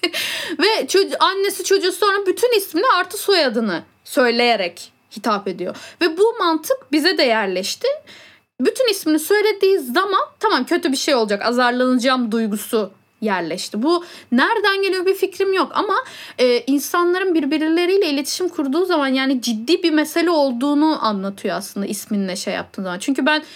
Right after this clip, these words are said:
kim olursa olsun yani, e, her arkadaşımla sen diye konuşurum, canım diye konuşurum, balım diye konuşurum. E, bir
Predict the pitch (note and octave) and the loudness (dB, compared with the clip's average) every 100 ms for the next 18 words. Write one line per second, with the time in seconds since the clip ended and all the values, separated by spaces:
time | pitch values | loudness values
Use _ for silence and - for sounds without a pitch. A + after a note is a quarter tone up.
0 | - _ - - F4 D4 A3 G#3 - F#3 | -20 _ -6 0 2 4 0 -4 -6 -6
1 | F#3 - F#3+ G#3+ A3 G#3+ G#3+ G#3+ - - | -6 -8 -6 -2 0 0 -2 -6 -20 -20
2 | - A#3 G#3+ G3+ G3+ - - - _ - | -4 0 2 0 0 -4 -10 -20 _ -6
3 | C4 F4+ E4 D#4+ C#4+ A3+ - C#4 D4 D#4 | 0 2 2 0 -4 -4 -2 0 0 0
4 | - - D#4 D#4 D4 C#4+ D4 D4 C#4+ C#4 | -4 -4 2 2 2 2 0 0 -2 0
5 | D#4 C#4+ C#4 C#4 C#4+ C#4+ C#4+ C#4+ C4+ C#4 | -2 0 2 2 2 0 -2 -4 -2 0
6 | A#3+ B3 C4+ C4+ C#4 C#4+ C4+ - C#4+ C#4 | 0 0 0 0 -2 -2 -4 -2 -2 -2
7 | - - - - B3 A3+ G#3+ G#3+ G#3 G#3 | -4 -16 -18 -4 0 2 2 0 -4 -8
8 | G#3+ G#3 G#3 C#4+ C#4 | -8 -6 0 0 0